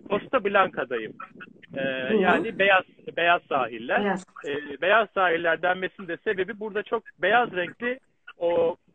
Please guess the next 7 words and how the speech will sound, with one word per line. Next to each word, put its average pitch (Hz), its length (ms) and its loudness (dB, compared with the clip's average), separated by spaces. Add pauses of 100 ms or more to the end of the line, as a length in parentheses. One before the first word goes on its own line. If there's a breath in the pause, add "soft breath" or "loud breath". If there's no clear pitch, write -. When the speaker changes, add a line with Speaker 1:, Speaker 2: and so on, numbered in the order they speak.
(100)
Speaker 1:
kaboların 190 480 2
içerisinde, 160 580 -6
burunların, 156 380 -6
kırıkların 190 500 -8
içerisinde 190 600 -4
bembeyaz 185 480 0 (160)
kireç 196 220 -2